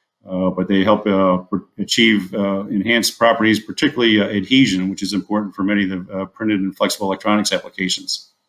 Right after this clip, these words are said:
So if you look, uh, broadly, uh, the portfolio polyester films includes, uh, different colors, you know, hazy, clear, white, and black. Uh,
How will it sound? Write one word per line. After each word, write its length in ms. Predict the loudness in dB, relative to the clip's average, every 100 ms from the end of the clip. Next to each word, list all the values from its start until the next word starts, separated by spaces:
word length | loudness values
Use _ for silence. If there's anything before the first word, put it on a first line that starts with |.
| _ _ _ _ _ _ _ _ _ _ _ _ _ _ _ _ _ _ _ _ _
So 320 | 0 6 6
if 100 | 6
you 100 | 6
look, 180 | 6 6
uh, 180 | 6 6
broadly, 580 | 6 6 6 4 2 2
uh, 340 | 4 4 2 -4 -12
the 80 |
portfolio 920 | -4 -2 0 2 4 6 6 2 -4 -12 -18 -4
polyester 340 | -2 0 -4
films 520 | -4 -4 -2 -4 -6
includes, 420 | -6 -8 -6 -4 -4
uh, 80 | -6
different 320 | -8 -6 -6
colors, 600 | 0 2 2 2 -2 -6 _ _ _
you 80 | -8
know, 60 | -2
hazy, 720 | 0 2 2 0 -2 -10 -20
clear, 600 | -10 0 2 2 0 -4 -16
white, 400 | -4 0 2 0 -4
and 140 | -2 0
black. 400 | 2 2 -2 -12 _ _ _ _ _ _ _ -8
Uh, 300 | -2 0